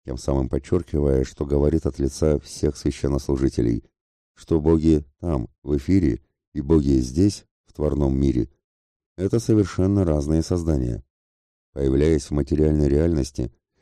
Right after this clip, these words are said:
они не только изменяются сами, но и привносят с собой изменения. Понимаете, о чем я хочу сказать? Старейшина медленно сомкнул веки, показывая, что понимает, о чем идет речь.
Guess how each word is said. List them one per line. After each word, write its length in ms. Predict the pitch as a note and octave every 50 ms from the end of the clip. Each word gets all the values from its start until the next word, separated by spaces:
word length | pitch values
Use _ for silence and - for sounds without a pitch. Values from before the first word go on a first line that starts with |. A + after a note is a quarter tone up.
| _ _
они 180 | - F2 F2 F2
не 140 | F2 F2 E2+
только 360 | - F#2+ G2 G2 - G2+ F2+
изменяются 540 | E2 D#2 E2 D#2+ D#2+ D#2 D#2 D2 - - D#2+
сами, 400 | - - C#2 C2 B1 A#1 G#1+ - _ _ _ _ _ _ _ _
но 200 | C#2+ D2 D#2+ F#2
и 80 | A2 A#2+
привносят 560 | A#2+ B2 A2+ G2 F2 F2+ G2 G#2+ - A#2 -
с 40 | -
собой 400 | - - D#2+ D2 D2 D#2 D#2+ E2+
изменения. 640 | D#2+ D#2+ D#2 D2+ D2 D2 C#2+ C2 B1 A1+ G#1+ - - _ _ _ _ _ _ _ _ _ _
Понимаете, 720 | E2 D#2 D#2 C#2+ C#2+ D2 F2+ A2+ A#2 - A#2 F#2+ C2+ A#1+ -
о 100 | C#2+ C#2+
чем 220 | - - C#2 C2+
я 60 | B1+
хочу 260 | A#1+ - C#2 - -
сказать? 400 | C2+ - - C2+ B1+ B1 A#1 - _ _ _ _ _ _ _ _ _ _ _ _ _ _ _ _ _ _ _ _ _ _ _ _ _ _ _
Старейшина 600 | - - - G2 A2 C3 C#3 B2 - - G2 F#2+
медленно 440 | F2+ F2+ G2+ G#2+ F#2 F2+ F2 F2 F2
сомкнул 480 | D#2+ - E2+ E2 - - G2 F2+ F2 D#2+
веки, 380 | D2+ D#2+ D2+ C2+ - B1+ A#1 - - _ _ _
показывая, 520 | - C#2+ C#2 - D2+ C#2+ C2 C2+ C#2 C#2
что 180 | C2+ - - C#2+
понимает, 560 | - - C#2 C#2 C2+ C2 C2+ D2+ E2 F2+ -
о 40 | E2
чем 260 | - - C#2 C2+ C2+
идет 200 | C2 B1 C2 -
речь. 260 | A#1+ B1 A#1 - -